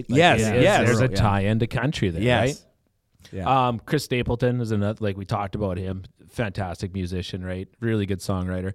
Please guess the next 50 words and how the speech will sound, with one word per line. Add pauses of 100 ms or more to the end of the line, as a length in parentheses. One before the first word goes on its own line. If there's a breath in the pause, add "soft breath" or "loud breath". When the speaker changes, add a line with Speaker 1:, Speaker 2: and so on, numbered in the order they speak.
(120)
Speaker 1:
Tyler
Childers
is
another
Speaker 2:
Yeah.
Speaker 1:
one.
Colter
Wall.
Speaker 2:
Yeah. (100)
Speaker 1:
Like,
there
is
some (320 soft breath)
more
of
a, (140)
I'll
call
it
outlaw
country
that
Speaker 2:
Yeah.
Speaker 1:
I
kinda
lean
towards,
you
know,
if
you're
watching,
um,
Yellowstone
and
Speaker 2:
You
Speaker 1:
stuff
Speaker 2:
probably,
Speaker 1:
like
that.
Speaker 2:
yeah,
exactly.
Speaker 1:
Yeah.
Speaker 2:
You
probably
lean
to
it
Speaker 1:
<laughs>
Speaker 2:
more